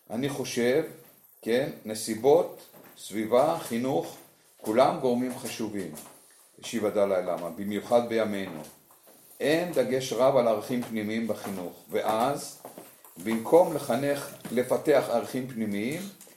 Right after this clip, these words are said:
אנחנו נהפכים לאגואיסטים וחושבים תמיד, 'אני, אני, אני.' גישה אגואיסטית מפתחת תחושת חוסר ביטחון ופחד." זה מה שחשוב פה בעצם.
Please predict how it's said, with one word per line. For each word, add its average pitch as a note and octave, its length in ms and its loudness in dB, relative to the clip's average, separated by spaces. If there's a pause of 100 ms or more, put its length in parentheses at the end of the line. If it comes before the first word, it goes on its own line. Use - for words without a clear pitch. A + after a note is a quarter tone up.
(340)
אנחנו A#2 360 -2
נהפכים A2+ 540 -2
לאגואיסטים B2+ 680 -2
וחושבים A2+ 400 -6
תמיד, C#3 400 -4
'אני, C3+ 340 -4
אני, A2 300 -4
אני.' G2 280 -6 (960)
גישה A#2 340 2
אגואיסטית C3+ 760 -2 (160)
מפתחת C3 560 -2
תחושת B2+ 480 0
חוסר B2+ 500 0
ביטחון A#2 580 -2
ופחד." E2 500 -4 (2000)
זה G#2+ 180 -8
מה A#2+ 100 -6
שחשוב G2+ 420 -10
פה D#2 80 -8
בעצם. D2+ 540 -14